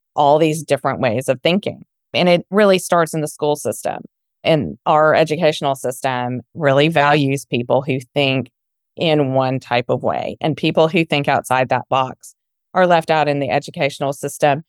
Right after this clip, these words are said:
Then when they get into the workplace, the same thing is valued, the same type of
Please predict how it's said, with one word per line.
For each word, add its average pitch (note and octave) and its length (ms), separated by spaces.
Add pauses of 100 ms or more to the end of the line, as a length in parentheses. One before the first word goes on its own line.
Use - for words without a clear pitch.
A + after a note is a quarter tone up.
(340)
Then G#3 160
when B3 120
they G#3 120
get F#3 160
into F3 220
the D3+ 100
workplace, C#3 800 (140)
the E3 160
same G#3 260
thing F#3 200
is D#3 120
valued, F3+ 580
the E3 100
same F3+ 260
type F3+ 460
of D3 280